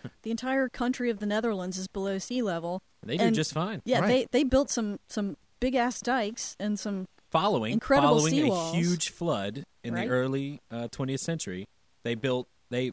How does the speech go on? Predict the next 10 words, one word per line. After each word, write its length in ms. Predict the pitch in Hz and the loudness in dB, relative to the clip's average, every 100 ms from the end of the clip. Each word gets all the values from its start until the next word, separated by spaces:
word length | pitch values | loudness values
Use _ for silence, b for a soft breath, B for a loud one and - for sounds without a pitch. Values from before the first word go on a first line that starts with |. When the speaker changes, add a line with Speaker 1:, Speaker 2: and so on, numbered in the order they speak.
| - | -8
Speaker 2:
they 360 | 101 - 127 - | -10 -6 -6 -6
manned 340 | 110 135 165 123 | -8 -6 -4 -2
up 240 | 117 - | -2 -4
and 180 | 113 101 | -10 -6
built 240 | 120 113 - | -6 -6 -8
big-ass, 680 | 127 135 135 113 123 - - - _ _ - | -8 -4 -4 -4 -6 -10 -14 -18 _ _ -14
uh, 100 | 101 | -10
walls 400 | 101 110 117 117 | -4 -2 -2 -2
and 100 | 139 | -6
pumps, 440 | - 95 98 - | -6 -8 -8 -12